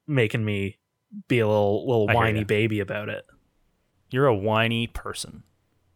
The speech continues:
Speaker 1: Sure.
Speaker 2: So what do you rate it?
Speaker 1: I think subjectively, I'm gonna give it, like, a three.
Speaker 2: Okay.
Speaker 1: And then objectively, I'm gonna give it, like, a,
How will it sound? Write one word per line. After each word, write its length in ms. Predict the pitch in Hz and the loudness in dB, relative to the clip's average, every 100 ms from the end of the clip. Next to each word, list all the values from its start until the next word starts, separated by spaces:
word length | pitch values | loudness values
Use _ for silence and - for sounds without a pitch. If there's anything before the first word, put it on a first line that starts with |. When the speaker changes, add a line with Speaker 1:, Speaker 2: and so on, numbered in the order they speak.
| _ _ - | _ _ -10
Speaker 1:
Sure. 480 | 131 - 135 - - _ _ _ _ _ - | -4 2 2 2 -6 _ _ _ _ _ 2
Speaker 2:
So 180 | - | 8
what 100 | 185 | 10
do 60 | 214 | 10
you 120 | 208 | 8
rate 240 | 160 240 156 | 8 6 4
it? 140 | - _ _ _ _ _ _ _ _ _ | -2 _ _ _ _ _ _ _ _ _
Speaker 1:
I 80 | 147 | 4
think 600 | - 180 180 180 - - _ _ _ _ _ | 8 8 8 4 -2 -14 _ _ _ _ _
subjectively, 1120 | - - 151 123 139 139 - 151 147 156 151 - | -4 2 2 6 6 6 6 2 6 6 6 2
I'm 200 | 120 120 | 0 2
gonna 220 | 123 120 | 4 2
give 300 | 113 123 117 | 2 2 6
it, 360 | 117 113 - - _ _ _ _ _ _ | 6 6 2 -4 _ _ _ _ _ _
like, 200 | - 107 | -2 -2
a 80 | 151 | -4
three. 540 | - 120 139 214 202 - _ _ _ - | -2 4 4 4 0 -8 _ _ _ -2
Speaker 2:
Okay. 300 | 131 135 143 - _ _ _ - | 4 4 4 -4 _ _ _ 4
Speaker 1:
And 180 | 151 143 | 6 8
then 320 | 135 127 127 - | 8 6 2 0
objectively, 720 | 156 131 180 - 190 185 180 | 2 6 6 6 4 6 6
I'm 100 | 131 | 6
gonna 160 | 143 160 | 4 6
give 160 | 160 | 6
it, 120 | 156 139 | 6 8
like, 260 | 135 120 | 6 6
a, 480 | 120 117 113 110 113 | 4 6 4 2 0